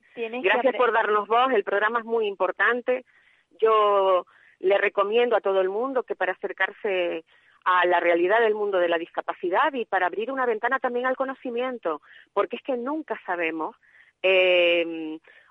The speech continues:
Speaker 2: hoy puedes encontrarte con un niño hiperactivo de dos años, eh, rubio, maravilloso, de ojos azules, que llevas a la guardería,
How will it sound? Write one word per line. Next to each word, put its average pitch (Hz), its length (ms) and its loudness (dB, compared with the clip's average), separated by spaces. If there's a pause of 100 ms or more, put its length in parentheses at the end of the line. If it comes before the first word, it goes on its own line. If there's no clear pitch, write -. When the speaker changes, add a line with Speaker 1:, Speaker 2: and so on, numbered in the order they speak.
(120)
Speaker 2:
hoy 247 140 2
puedes 269 240 2
encontrarte 240 540 -2
con 202 140 -4
un 208 160 -6
niño 226 180 -6
hiperactivo 208 580 -2
de 190 120 0
dos 190 200 -4
años, 202 540 0 (300)
eh, 185 520 2 (200)
rubio, 202 500 0
maravilloso, 190 960 -2 (260)
de 190 140 0
ojos 202 200 -6
azules, 214 500 -4
que 202 120 -2
llevas 190 180 -2
a 202 40 -6
la 185 100 2
guardería, 185 760 -2